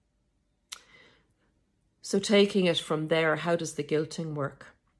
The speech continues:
Because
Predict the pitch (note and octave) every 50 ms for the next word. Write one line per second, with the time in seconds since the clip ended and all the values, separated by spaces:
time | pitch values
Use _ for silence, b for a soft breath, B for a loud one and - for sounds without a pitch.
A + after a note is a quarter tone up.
0 | _ _ _ _ _ _ _ _ _ _ _ _ _ _ _ _ _ _ _ _
1 | _ _ _ _ - b b b b b b b b b b b b _ - A#3
2 | A#3 A#3 - A3 C4 C4 D4+ E4+ F4 - - -